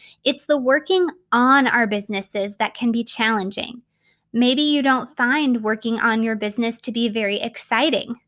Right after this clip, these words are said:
Maybe you feel overwhelmed by what it means to work on your business. Like, do you really need to write newsletters? Maybe your background isn't in business,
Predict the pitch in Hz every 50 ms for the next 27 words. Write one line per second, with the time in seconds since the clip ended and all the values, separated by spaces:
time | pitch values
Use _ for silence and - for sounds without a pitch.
0 | _ - 240 247 247 247 269 277 302 302 294 - 277 262 247 214 - - 240 269
1 | 247 269 262 247 226 226 226 233 254 240 196 185 214 - - _ - - 226 220
2 | 220 220 220 214 214 220 240 254 254 247 - 220 208 214 226 233 254 285 294 302
3 | 285 - - 254 214 202 202 196 196 - - 208 196 196 196 196 196 196 208 185
4 | 190 - - - 208 - - - 254 226 226 220 - - _ - - - - _
5 | - 247 240 247 277 277 247 226 233 247 254 262 262 254 254 240 240 233 220 220
6 | - - 247 202 202 196 190 - 226 233 247 285 285 - - 180 - - - -
7 | - - - - _ _ _ _ _ _ _ _ _ _ _ _ - 240 262 277
8 | 269 320 320 320 302 247 247 226 240 240 - 294 277 277 277 254 - 247 233 254
9 | 254 - - 247 220 208 - 214 202 - 254 277 294 330 - - -